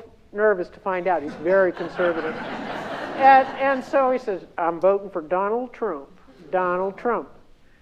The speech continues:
Oh, that's nice. And rather than,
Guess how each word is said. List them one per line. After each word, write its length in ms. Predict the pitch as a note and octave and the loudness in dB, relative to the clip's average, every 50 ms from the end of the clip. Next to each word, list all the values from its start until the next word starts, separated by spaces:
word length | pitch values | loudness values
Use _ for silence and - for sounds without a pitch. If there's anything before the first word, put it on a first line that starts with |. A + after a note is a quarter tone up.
| _ - - - - _ _ - _ - | _ -20 -20 -20 -20 _ _ -20 _ -4
Oh, 520 | G3 G3 G3+ G3 B3 G3+ F#3 F#3 F#3 - - - - - - _ - | -2 0 2 2 2 2 0 0 -2 -8 -18 -20 -20 -20 -20 _ -6
that's 340 | F4 F4 F#4+ - - - C#4 | -4 -4 -4 -4 -6 -6 -2
nice. 380 | A3 G#3 G#3 G#3 A3+ C4+ D4+ - - - - - - - - - - - - - - - - - - - - - - - - - - - - - - - - - | 0 2 2 2 2 0 -2 -4 -8 -12 -12 -12 -10 -8 -8 -8 -8 -8 -8 -8 -8 -8 -6 -6 -6 -6 -6 -6 -8 -8 -8 -8 -10 -10 -12 -12 -14 -12 -2 2
And 200 | D4 D4+ D4+ D4+ | 2 4 4 4
rather 520 | D#4+ E4 E4 F4 F4+ F#4 F#4 G4+ G4 F#4 | 4 4 6 6 6 6 4 2 0 0
than, 560 | D4 F4+ E4 D#4 D#4 D#4 D4+ D#4+ E4+ E4+ D4+ | 2 4 6 6 6 4 4 2 0 -2 -4